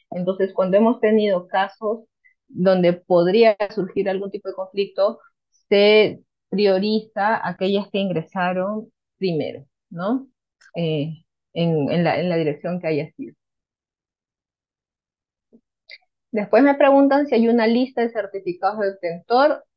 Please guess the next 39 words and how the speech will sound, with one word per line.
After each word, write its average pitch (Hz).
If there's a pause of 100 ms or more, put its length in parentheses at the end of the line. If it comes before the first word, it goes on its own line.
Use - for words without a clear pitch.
Eh, 190
si 214
es 220
que 226
el 214
usuario 269
está 294
interesado 254
en 254
tener 214
una 240
lista 247
de 262
los 247
certificados 196
de 233
obtentor 208
vigente, 233
puede 240
solicitarlo, 226 (280)
eh, 185 (460)
por 180
acceso 202
a 226
la 226
información 202
pública, -
es -
algo 214
que 196
se 196
le 175
puede 185
brindar. 180 (640)
También 233
en 233
el 220
buscador 220
de 240